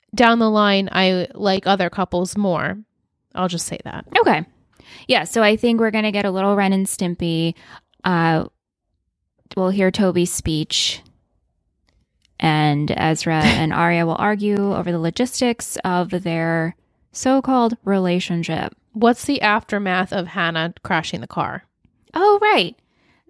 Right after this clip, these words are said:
Speaker 2: Uh,
Speaker 1: <laughs> That's gonna
Speaker 2: Darren,
Speaker 1: suck. Yeah.
Speaker 2: Darren's definitely going to pin that on her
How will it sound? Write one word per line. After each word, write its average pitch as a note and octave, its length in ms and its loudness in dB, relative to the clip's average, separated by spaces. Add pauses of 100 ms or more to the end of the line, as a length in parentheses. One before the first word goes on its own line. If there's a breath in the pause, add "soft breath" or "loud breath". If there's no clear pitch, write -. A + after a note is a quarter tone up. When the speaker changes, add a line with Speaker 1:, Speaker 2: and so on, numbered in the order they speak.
(120)
Speaker 2:
Uh, A3 440 4
Speaker 1:
<laughs> A#3+ 580 0 (1040 soft breath)
That's G3+ 240 0
gonna F3+ 220 2
Speaker 2:
Darren, - 20 4
Speaker 1:
suck. B3+ 300 0 (120)
Yeah. G#3 240 2
Speaker 2:
Darren's G3+ 480 0
definitely F3+ 440 -4
going E3+ 380 -4
to D#3 680 -6
pin D#3 200 -8
that - 160 -8
on - 180 -6
her - 300 -6